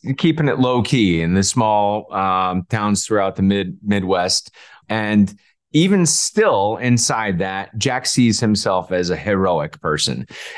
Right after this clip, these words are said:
And yet he has all of these, uh, incredible features to him that are, and to your point, uh, truly, uh, uh, original character. And so I guess having the opportunity to do both, uh, wa-,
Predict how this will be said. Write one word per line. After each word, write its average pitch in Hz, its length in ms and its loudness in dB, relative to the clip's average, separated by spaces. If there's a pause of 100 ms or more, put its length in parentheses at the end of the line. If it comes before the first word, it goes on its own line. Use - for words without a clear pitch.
(160)
And 113 160 4
yet 127 180 0
he 123 240 4
has 113 600 -2
all 117 260 0
of 98 180 0
these, 98 580 2 (520)
uh, 90 480 -2
incredible 117 720 0
features 87 720 0
to 87 200 0
him 80 280 -2
that 90 360 0
are, 104 400 0
and 98 180 -2
to 123 100 0
your 113 240 4
point, 92 400 -2 (340)
uh, 98 260 -2
truly, 101 640 2
uh, 85 60 -8
uh, 90 600 0
original 117 420 2
character. 113 600 -2 (300)
And 104 260 2
so 107 540 2 (220)
I 120 120 -4
guess 139 200 0
having 143 320 0
the 110 100 4
opportunity 107 680 0 (180)
to 123 140 -2
do 120 160 2
both, 104 460 0 (360)
uh, 95 340 0
wa-, 104 340 2